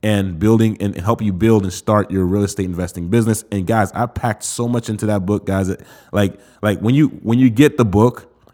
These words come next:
it's more than just learning, um,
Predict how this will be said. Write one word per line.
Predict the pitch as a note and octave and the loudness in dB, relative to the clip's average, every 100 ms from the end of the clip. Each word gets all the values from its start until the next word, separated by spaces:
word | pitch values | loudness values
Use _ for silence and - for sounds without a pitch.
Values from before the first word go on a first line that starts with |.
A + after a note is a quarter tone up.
| - | -4
it's | A#2 G#2 | -2 0
more | A2 B2+ B2+ | 4 6 6
than | A2+ G2+ | 4 2
just | A2 G#2+ G2 | 2 0 -2
learning, | G2 A2 G#2+ G2+ F#2+ F#2 _ _ _ _ - | 0 2 4 2 0 -4 _ _ _ _ 0
um, | G2+ F2+ E2 C#2+ A#1+ | 2 4 0 -4 -10